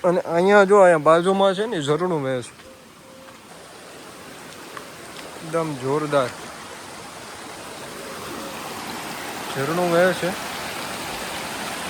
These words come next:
આવું કંઈક છે લોકેશન. તો ફોટા પાડવા રહી ગયા હતા, હવે જઈએ છીએ આપણે આગળ.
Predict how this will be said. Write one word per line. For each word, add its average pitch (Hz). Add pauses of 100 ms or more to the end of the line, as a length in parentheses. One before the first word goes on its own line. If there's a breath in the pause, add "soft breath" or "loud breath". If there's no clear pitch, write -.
(200)
આવું 190
કંઈક 175 (100)
છે 175 (680)
લોકેશન. 170 (1000)
તો 160 (260)
ફોટા 160
પાડવા 170
રહી 185
ગયા 208
હતા, 226 (720)
હવે 156
જઈએ 202
છીએ 214
આપણે 214
આગળ. 175